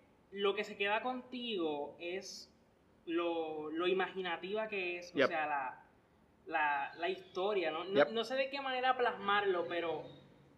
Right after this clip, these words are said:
Speaker 1: no es solamente la historia nada más.
Speaker 2: Es la
Speaker 1: Como que
Speaker 2: originalidad.
Speaker 1: de fondo hay otras cosas, como
Speaker 2: Sí.
Speaker 1: que hay una serie de simbolismo
Speaker 2: Yep.
Speaker 1: que va a ser más evidente si ven la película,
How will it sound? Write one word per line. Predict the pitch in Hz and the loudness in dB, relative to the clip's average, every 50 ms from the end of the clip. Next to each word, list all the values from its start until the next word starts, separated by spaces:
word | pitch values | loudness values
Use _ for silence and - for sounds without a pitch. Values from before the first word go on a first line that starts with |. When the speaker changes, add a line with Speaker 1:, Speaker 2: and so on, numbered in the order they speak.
| - - - | -20 -18 -12
Speaker 1:
no | - 208 214 220 240 | -6 0 2 4 4
es | 269 277 - | 4 2 0
solamente | - 277 277 269 262 262 262 262 254 254 254 262 247 - - 190 180 180 - - - - - - | -2 0 2 2 2 2 2 0 -2 -4 -6 -8 -8 -4 -2 -2 0 -2 -2 -6 -10 -16 -18 -8
la | 165 170 180 175 | -2 0 0 0
historia | 170 - - - 175 165 165 175 185 180 | -2 -4 -8 -4 -2 0 0 2 0 0
nada | 185 180 180 - | 0 0 0 -2
más. | - - - - | -2 -4 -4 0
Speaker 2:
Es | 135 131 | 4 8
la | 135 | 8
Speaker 1:
Como | |
que | 135 | 8
Speaker 2:
originalidad. | 143 151 156 156 156 147 131 117 117 120 | 8 8 6 6 6 8 8 8 6 4
Speaker 1:
de | - - 196 190 190 - | 2 0 0 0 0 0
fondo | - 233 240 247 254 247 226 208 175 151 147 143 143 139 - - - - _ _ _ _ _ _ _ _ | 2 4 4 4 4 2 -2 -2 -2 -2 -4 -6 -8 -10 -12 -14 -20 -20 _ _ _ _ _ _ _ _
hay | - 175 185 202 | -2 0 2 2
otras | 196 220 208 - | 2 0 -4 -4
cosas, | - 175 156 147 - - - - | -4 -4 -4 -4 -4 -8 -14 -6
como | 160 | 0
Speaker 2:
Sí. | 151 117 110 | 2 4 4
Speaker 1:
que | 160 | 4
hay | 160 | 2
una | 175 190 190 | 0 -2 -4
serie | - - 208 202 202 | -4 -4 -4 -4 -2
de | 208 208 196 | -2 -4 -6
simbolismo | - 214 202 185 175 165 160 160 175 190 190 - - 135 127 - - - | -4 -4 -4 -4 -4 -4 -4 -2 -2 -4 -6 -8 -12 -14 -16 -12 0 6
Speaker 2:
Yep. | 135 135 139 - - - - - - - - - _ _ _ - | 8 8 8 8 4 -14 -20 -20 -20 -20 -20 -20 _ _ _ -2
Speaker 1:
que | - 185 175 170 | 2 2 2 4
va | 170 165 | 4 4
a | 165 | 4
ser | - 185 185 | 2 0 0
más | 208 214 220 | 0 0 0
evidente | 233 240 233 220 202 196 202 208 233 226 | -2 0 4 4 4 4 4 2 -2 -4
si | - 214 175 | -2 -2 0
ven | 143 151 170 196 | 0 2 2 4
la | 214 - - | 4 2 2
película, | 165 147 156 165 170 - 143 135 127 127 | 0 -2 -2 -4 -4 -4 -6 -6 -6 -8